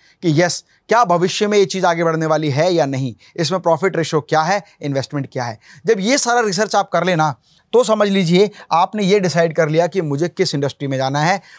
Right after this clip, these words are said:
और जब एक बार आप ये डिसाइड कर लें कि आपको किस इंडस्ट्री में जाना है, किस तरह के प्रोडक्ट्स या किस तरह की सर्विसेज में डील करना है, तो उसके बाद जो नेक्स्ट स्टेप होता है, वो होता है get knowledge or experience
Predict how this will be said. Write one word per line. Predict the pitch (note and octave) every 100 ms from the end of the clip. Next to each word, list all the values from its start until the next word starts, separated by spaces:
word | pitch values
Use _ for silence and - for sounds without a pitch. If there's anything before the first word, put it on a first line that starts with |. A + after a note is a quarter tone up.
| -
और | G3+
जब | G#3+
एक | A3+ C#4
बार | A#3+ B3
आप | A#3
ये | A#3+
डिसाइड | G3+ E3+ F#3 E3+
कर | D#3+
लें | F3 D#3+ A2
कि | -
आपको | E3 D#3+ G#3
किस | - B3+ -
इंडस्ट्री | F3+ E3+ - E3+
में | D#3
जाना | D3+ D3+
है, | D3+ - _ _
किस | G#3+ G3
तरह | G3
के | F3+ F#3+
प्रोडक्ट्स | E3 D3+ A3 - - _ _
या | F3
किस | F#3+ F#3
तरह | F#3
की | E3+ F3+
सर्विसेज | - E3 D#3+ E3+
में | D#3+
डील | A#2+ D#3+
करना | D3+ C#3+ D3
है, | A#2 _ _
तो | D#3+
उसके | - E3
बाद | C3 D#3 E3+
जो |
नेक्स्ट | D#3 D3 -
स्टेप | D3+ C#3
होता | A#2+ B2+
है, | C3 F3 - _ _ -
वो | C#3+
होता | D3+ D3
है | D#3 F3 - _ C3 G2+
get | F3+ G#3 -
knowledge | C3 A#2+ B2 C#3+ G#3+ F3+ - _ _
or | G3 B3+ D4
experience | A#3+ - G3+ F#3+ E3+ D3